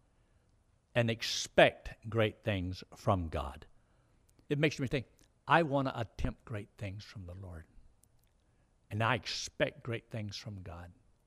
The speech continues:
But see, if you don't attempt anything, you ought not expect anything, because you don't deserve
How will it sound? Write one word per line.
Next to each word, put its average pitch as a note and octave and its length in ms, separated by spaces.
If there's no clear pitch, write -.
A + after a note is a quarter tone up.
But C#3+ 120
see, F#3+ 240
if D3 160
you A#3+ 120
don't G#3 240
attempt - 640
anything, A#2 600
you G#3 240
ought F#3+ 240
not E3 320
expect - 1000
anything, E2+ 640
because C#3+ 300
you F3+ 120
don't F#3 280
deserve E3 720